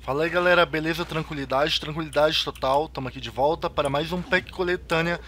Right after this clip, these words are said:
no canal. E no pack de hoje eu vou tá trazendo o pack de armas e sons e o pack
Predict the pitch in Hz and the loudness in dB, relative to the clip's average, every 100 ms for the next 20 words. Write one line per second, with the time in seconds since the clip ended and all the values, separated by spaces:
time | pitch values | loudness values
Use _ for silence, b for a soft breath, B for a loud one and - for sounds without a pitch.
0 | B B B 123 156 - 143 123 135 160 | B B B -6 -6 0 2 4 2 -2
1 | B B - 190 - 170 - - 156 156 | B B -10 -8 0 0 0 -2 -2 -2
2 | 147 156 156 156 151 131 135 139 143 B | -4 -8 -6 -4 -4 -2 -4 -4 -6 B
3 | B - 147 160 160 - 143 147 151 180 | B -14 -2 2 2 0 0 2 4 2
4 | 170 151 - - 156 165 185 190 180 - | 0 -4 -10 -2 0 0 0 -4 -8 -12
5 | - B B B B B B - 143 185 | -14 B B B B B B -14 -8 -4
6 | 226 - - - - - - - - - | -4 -4 -12 -20 -18 -18 -18 -20 -20 -20
7 | - - - 160 196 - 170 190 - 202 | -20 -18 -14 -10 -10 4 6 6 2 -8
8 | 208 | -10